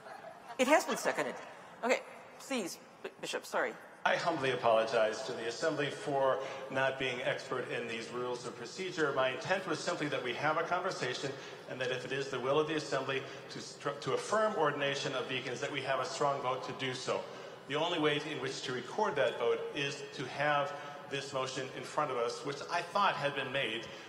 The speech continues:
Speaker 2: uh, based on the previous experience of the, uh, the previous amendment. So I apologize for the confusion and adding to it. But I would like this,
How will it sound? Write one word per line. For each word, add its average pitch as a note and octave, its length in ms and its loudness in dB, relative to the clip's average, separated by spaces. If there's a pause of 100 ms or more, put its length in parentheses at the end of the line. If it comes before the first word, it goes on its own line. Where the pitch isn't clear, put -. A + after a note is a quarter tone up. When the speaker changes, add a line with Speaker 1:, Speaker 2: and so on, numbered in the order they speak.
Speaker 2:
uh, A#2+ 300 2 (420)
based D3 280 -2
on B2 100 0
the A#2 60 -2
previous C#3 440 -4
experience B2 840 -6
of A#2 340 -2
the, A2 280 -8
uh, A2 120 -6
the A2+ 60 -10
previous A#2 480 -10
amendment. G#2+ 440 -10
So A2+ 140 -2
I A2+ 80 2
apologize A2+ 760 -2
for A2+ 220 -6
the G#2+ 180 -8
confusion G#2+ 480 -14 (160)
and A2+ 140 -12
adding G#2+ 240 -2 (160)
to G#2 60 -8
it. - 140 -10 (460)
But A#2+ 120 0
I A#2 120 0
would B2 140 -2
like A2 220 2
this, A#2 300 -4